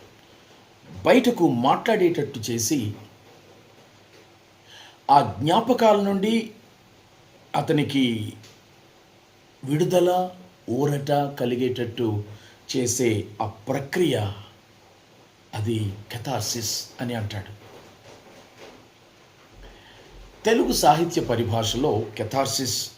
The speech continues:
అన్న మాటకు మనోభార విమోచనం, మనోభార విమోచనం అనే పదాన్ని వాడారు. ప్రియులారా, మన జీవితంలో,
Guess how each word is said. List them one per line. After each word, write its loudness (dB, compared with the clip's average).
అన్న -2
మాటకు -4
మనోభార 4
విమోచనం, -2
మనోభార 2
విమోచనం -2
అనే -2
పదాన్ని -4
వాడారు. -8
ప్రియులారా, -2
మన -2
జీవితంలో, 2